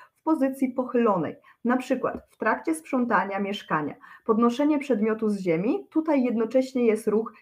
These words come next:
hip hinge, czyli właśnie zbieramy coś z ziemi, jakieś okruszki, e, śmieci, no to wtedy mamy i przyciąganie, musimy coś przyciągnąć z ziemi, ale musimy się też pochylić, czyli zrobić ten ruch hip hinge. Em,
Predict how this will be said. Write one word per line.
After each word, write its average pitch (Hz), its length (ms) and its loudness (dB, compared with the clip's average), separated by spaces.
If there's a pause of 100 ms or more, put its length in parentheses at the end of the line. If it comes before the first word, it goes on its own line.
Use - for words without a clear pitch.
hip - 280 -2
hinge, - 380 -2 (260)
czyli 240 200 2
właśnie 226 360 2
zbieramy 240 460 2
coś 165 220 -2
z 180 200 -8
ziemi, 247 320 2
jakieś 175 280 -2
okruszki, 240 800 -4 (380)
e, 180 460 0
śmieci, 254 600 2
no 196 120 0
to 180 280 2 (560)
wtedy 202 340 0
mamy 185 320 4 (240)
i 262 140 4
przyciąganie, 233 920 2
musimy 269 340 2
coś 214 180 -4
przyciągnąć 240 760 -2
z 233 100 -2
ziemi, 208 400 0 (200)
ale 190 120 -2
musimy 226 260 -2
się 240 80 0
też 226 200 -2
pochylić, 262 600 0 (180)
czyli 202 200 -6
zrobić 214 340 0
ten 196 160 -2
ruch 202 340 -2
hip - 240 -6
hinge. - 360 -4 (540)
Em, 196 500 -4